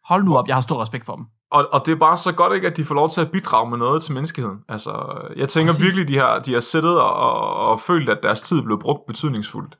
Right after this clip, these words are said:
Speaker 2: øh, her.
Speaker 1: Tror du, man bliver sådan desensi-, desensitiveret af at kigge på dyr, der har sex?
Speaker 2: Det tror jeg.
Speaker 1: Til sidst, så er det bare sådan, så, så er det lige meget.
Speaker 2: Så tror jeg ikke, at det er så ophidsende længere.
Speaker 1: Nej, det er ikke sikkert, tror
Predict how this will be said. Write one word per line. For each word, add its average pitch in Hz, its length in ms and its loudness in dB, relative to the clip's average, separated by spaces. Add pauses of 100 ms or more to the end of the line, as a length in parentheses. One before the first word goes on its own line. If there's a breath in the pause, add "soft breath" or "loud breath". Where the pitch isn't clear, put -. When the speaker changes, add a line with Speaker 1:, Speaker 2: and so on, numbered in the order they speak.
Speaker 2:
øh, 107 100 -4
her. 117 160 2
Speaker 1:
Tror - 220 0
du, 202 60 2
man 135 140 2
bliver 131 100 2
sådan 147 240 2
desensi-, 175 560 0 (260)
desensitiveret 139 1000 0 (320)
af 135 220 2
at 113 100 -8
kigge 175 200 2
på 113 180 0
dyr, 160 220 2
der 139 100 -2
har 131 80 -8
sex? - 240 -10 (480)
Speaker 2:
Det 160 120 4
tror 107 200 4
jeg. 76 120 -2 (500)
Speaker 1:
Til 175 120 0
sidst, 208 220 2
så - 80 0
er - 20 2
det 170 80 -4
bare 175 120 4
sådan, 123 240 0 (180)
så, 170 120 -4
så - 140 -4
er - 20 0
det 139 60 -4
lige 160 80 0
meget. 117 180 2 (560)
Speaker 2:
Så 120 60 -6
tror 170 220 4
jeg 120 80 2
ikke, 143 120 4
at 139 60 -2
det 127 80 4
er 113 60 6
så - 100 0
ophidsende - 420 -2
længere. 104 280 -10 (500)
Speaker 1:
Nej, 143 100 -4
det 139 80 -6
er 165 60 -2
ikke 175 120 -10
sikkert, - 260 -16 (180)
tror - 140 -2